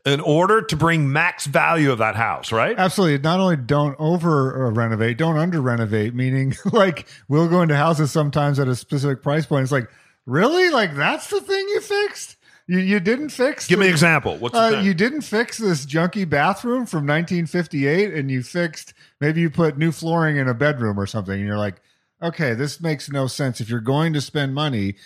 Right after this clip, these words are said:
Speaker 2: spend money in the right places. Uh, the other thing I would say, like, I agree with everything you just said there.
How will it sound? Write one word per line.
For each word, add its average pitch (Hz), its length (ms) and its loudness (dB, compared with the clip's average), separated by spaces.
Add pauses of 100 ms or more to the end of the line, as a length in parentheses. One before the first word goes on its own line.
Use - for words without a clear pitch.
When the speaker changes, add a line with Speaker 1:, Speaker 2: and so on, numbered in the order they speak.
Speaker 2:
spend 139 320 -2
money 131 300 0
in 123 100 -2
the 120 80 0
right 110 240 0
places. 117 640 -2 (240)
Uh, 131 80 -2
the 156 100 2
other 202 160 2
thing 170 100 0
I 165 120 2
would 165 100 -2
say, 135 300 -2
like, 131 340 -4
I 123 80 -2
agree 120 300 -2
with 139 180 0
everything 135 340 -2
you 117 100 -2
just 107 180 -2
said 151 180 -2
there. 101 260 0